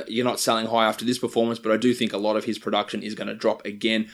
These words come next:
when LeBron returns. This is somewhat to do with his back. I'm not overly panicking about this poor shooting. That's not realistic.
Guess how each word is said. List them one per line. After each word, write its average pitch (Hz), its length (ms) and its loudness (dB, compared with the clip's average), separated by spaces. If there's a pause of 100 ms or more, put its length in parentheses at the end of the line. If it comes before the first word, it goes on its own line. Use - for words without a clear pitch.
(140)
when 113 240 2
LeBron 104 340 -2
returns. 110 460 -4
This 180 220 0
is 117 180 0
somewhat 117 340 4
to - 80 -8
do 110 160 4
with 107 120 0
his 104 100 -10
back. 107 220 2
I'm 117 80 -2
not 107 100 0
overly 101 300 -2
panicking 101 400 -6
about 101 200 -6
this 101 140 -8
poor - 240 -8
shooting. 101 240 -4
That's 101 220 -6
not 98 180 -8
realistic. 101 560 -8